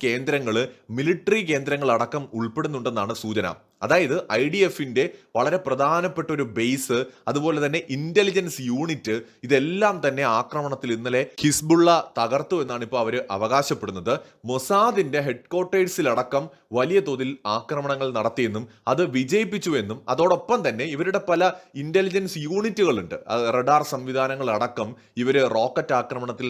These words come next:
തകർക്കുന്ന ദൃശ്യങ്ങൾ ഈ ഹിസ്ബുള്ള തന്നെ പുറത്തുവിട്ടിട്ടുണ്ട്. ഇസ്രായേൽ ഇതുവരെ അത് നിഷേധിച്ചിട്ടുമില്ല. മാത്രമല്ല, ഈ അമേരിക്ക, അമേരിക്കയുടെ മിലിറ്ററി വിഭാഗം അടക്കം, ആ, ഞെട്ടിപ്പോയിരിക്കുന്നു എന്നാണ് ഇപ്പോൾ അന്താരാഷ്ട്ര മാധ്യമങ്ങൾ റിപ്പോർട്ട് ചെയ്തിരിക്കുന്നത് ഈ ഒരു ആക്രമണം കണ്ടിട്ട്. അതായത്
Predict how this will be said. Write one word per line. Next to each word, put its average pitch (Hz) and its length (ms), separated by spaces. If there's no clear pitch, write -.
തകർക്കുന്ന 123 600
ദൃശ്യങ്ങൾ 120 440
ഈ - 20
ഹിസ്ബുള്ള 160 500
തന്നെ 120 140
പുറത്തുവിട്ടിട്ടുണ്ട്. 101 680
ഇസ്രായേൽ 165 420
ഇതുവരെ 147 320
അത് 123 100
നിഷേധിച്ചിട്ടുമില്ല. 147 720
മാത്രമല്ല, 143 440
ഈ - 20
അമേരിക്ക, 202 460
അമേരിക്കയുടെ 147 580
മിലിറ്ററി 123 340
വിഭാഗം 120 440
അടക്കം, 104 360
ആ, 92 40
ഞെട്ടിപ്പോയിരിക്കുന്നു 131 960
എന്നാണ് 104 320
ഇപ്പോൾ 104 140
അന്താരാഷ്ട്ര 110 460
മാധ്യമങ്ങൾ 104 440
റിപ്പോർട്ട് 95 260
ചെയ്തിരിക്കുന്നത് 90 420
ഈ - 80
ഒരു 95 160
ആക്രമണം 95 460
കണ്ടിട്ട്. 82 280
അതായത് 151 320